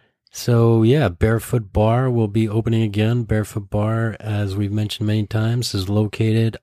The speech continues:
on, uh, well, located in Tanuki-Koji, uh, at, on the sixth block to the west, Tanuki Koji six. Um, they've remodeled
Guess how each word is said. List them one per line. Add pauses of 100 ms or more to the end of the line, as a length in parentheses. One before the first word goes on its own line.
(100)
on, (300)
uh,
well,
located
in
Tanuki-Koji, (600)
uh, (100)
at, (180)
on
the
sixth (100)
block
to
the
west,
Tanuki
Koji
six. (600)
Um,
they've
remodeled